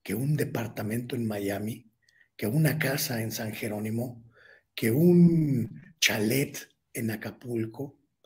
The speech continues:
por más que te quieras convencer de que eso es el éxito periodístico, eso es el éxito profesional.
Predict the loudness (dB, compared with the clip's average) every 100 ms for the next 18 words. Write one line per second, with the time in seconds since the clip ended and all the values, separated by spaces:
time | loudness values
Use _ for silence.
0 | _ _ -8 -6 -4 -2 -2 -2 -4 -4
1 | -8 _ _ _ _ _ _ -10 -6 -6
2 | -6 -8 -2 0 0 -4 -4 -4 -4 -4
3 | -6 -2 -2 -4 -12 -20 _ -20 -20 -8
4 | -6 -4 -2 -2 0 2 2 0 -2 -4
5 | -10 -10 -20 _ _ _ -10 -8 -8 -8
6 | -10 -10 -10 -10 -10 -14 -12 -8 -4 -4
7 | -2 -2 -2 -2 -4 -8 -10 -8 -12 -10
8 | -8 -8 -6 -8 -8